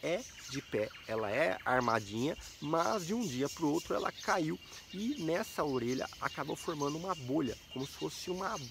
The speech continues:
uma bolsa de, de líquido, como se esse líquido lá dentro, uma bolha mesmo, um pelote. "Nossa, doutor, a orelha do meu cachorro caiu,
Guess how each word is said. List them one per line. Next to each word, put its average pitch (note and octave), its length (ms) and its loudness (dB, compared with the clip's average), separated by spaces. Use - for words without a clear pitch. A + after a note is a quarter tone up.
uma D#3 160 0
bolsa C3+ 520 2
de, A2+ 280 -4
de G#2+ 260 -6
líquido, A2 520 -4
como A3 140 2
se - 80 0
esse G#3 220 0
líquido E3 320 0
lá C#3+ 80 4
dentro, B2+ 180 -2
uma - 140 0
bolha D#3+ 400 4
mesmo, C#3+ 300 2
um C#3+ 80 -6
pelote. C3 600 0
"Nossa, A#3+ 280 -4
doutor, D3 300 0
a C#3 60 -2
orelha E3+ 200 2
do F3 60 -2
meu E3 100 -2
cachorro C#3 320 -4
caiu, G#3 380 0